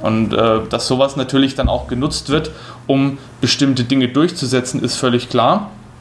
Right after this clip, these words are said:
Und was diese, äh, psychologischen Beobachten, äh, Beobachtungen auch noch hergegeben haben, waren, dass es oft Menschen sind, die, äh, sel-, ihre, mit ihrer Selbstkontrolle anders umgehen, die sich für sowas dann, äh, leichter einfangen lassen. Also dass es Menschen gibt, die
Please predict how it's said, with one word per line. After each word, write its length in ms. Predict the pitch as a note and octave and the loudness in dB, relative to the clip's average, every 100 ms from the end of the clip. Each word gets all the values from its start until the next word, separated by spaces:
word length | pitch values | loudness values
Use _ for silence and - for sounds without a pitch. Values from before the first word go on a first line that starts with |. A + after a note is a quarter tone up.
| - - - - - - - - | -20 -20 -16 -16 -16 -20 -20 -4
Und 160 | C3 B2+ | 0 0
was 140 | C3+ | 0
diese, 340 | D3+ C#3 C#3 C#3 | 2 2 2 2
äh, 100 | C3 | 0
psychologischen 680 | B2+ D3+ C3+ C#3 C#3 C#3 B2+ | 2 2 4 4 4 2 2
Beobachten, 640 | C#3+ B2+ B2+ - B2+ - | 2 2 0 -2 -6 -2
äh, 80 | B2 | -2
Beobachtungen 520 | A2+ A#2 A#2+ B2+ B2 | 0 0 -2 -2 0
auch 240 | - C3 E3 | 2 2 0
noch 180 | D3 B2 | -4 0
hergegeben 580 | B2 A#2 B2 A#2+ A#2+ | 0 0 0 2 4
haben, 340 | A#2 A#2 C3 D3 - - - | 4 2 0 -4 -8 -20 -8
waren, 360 | - A2 B2+ C#3 | 2 4 4 0
dass 180 | B2 C#3 | -2 0
es 200 | C3 - | -2 -2
oft 280 | B2 - B2+ | -2 -2 0
Menschen 400 | A#2+ B2+ D3+ C3+ | 2 2 2 4
sind, 340 | C3+ C#3 C3+ - - - - | 4 2 0 -6 -16 -16 -4
die, 380 | C3+ C3+ C3+ C#3 - - - - - - - | 0 4 4 0 -6 -20 -20 -20 -20 -12 -2
äh, 280 | A#2+ A#2+ A#2 | 2 2 0
sel-, 280 | C3 C3+ C3+ | 0 0 2
ihre, 160 | C3 | 0
mit 160 | C3 A#2 | 0 0
ihrer 140 | B2 | 0
Selbstkontrolle 840 | B2+ C3 - - C3 - A#2+ A#2 - | 2 0 0 -2 -2 0 2 4 2
anders 340 | A#2+ A#2+ A#2 | 2 0 0
umgehen, 580 | - C#3+ C#3+ B2 A2+ A2 | 2 4 4 2 2 0
die 100 | A2+ | 2
sich 180 | A#2 A#2 | 0 0
für 120 | A#2 | 0
sowas 340 | A#2 A2+ A2+ | 2 0 0
dann, 320 | - G#2+ A2 | -2 0 0
äh, 200 | - G#2+ G#2+ | 2 2 4
leichter 380 | G#2 G#2 - | 2 0 -2
einfangen 500 | - A2+ A2+ A2+ A2 | 0 -2 0 0 0
lassen. 320 | A2 G#2 G#2+ G#2+ | 2 0 0 -2
Also 200 | A2 A2 | 0 2
dass 100 | A2 | 2
es 60 | |
Menschen 340 | A#2+ C3+ C#3+ C#3 | 2 2 0 0
gibt, 320 | C#3+ - - | -2 -4 0
die 320 | A#2+ A#2+ | 2 2